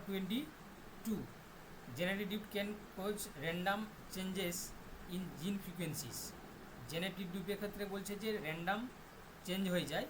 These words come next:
তাহলে এটা ট্রু হবে। চলো, এবার বলছে জুলো-, জু-, জু জিওগ্রাফিক্যাল রিলেম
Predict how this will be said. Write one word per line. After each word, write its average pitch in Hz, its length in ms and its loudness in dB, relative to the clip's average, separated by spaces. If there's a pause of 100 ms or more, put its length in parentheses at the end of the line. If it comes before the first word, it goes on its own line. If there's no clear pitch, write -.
(600)
তাহলে 160 160 2
এটা 180 240 2 (100)
ট্রু 202 120 2 (100)
হবে। 185 160 0 (1000)
চলো, 131 160 -2 (100)
এবার 196 220 6
বলছে 208 180 4 (160)
জুলো-, 175 280 0 (300)
জু-, 165 220 -4 (100)
জু 185 100 0 (140)
জিওগ্রাফিক্যাল 202 580 4
রিলেম 180 280 4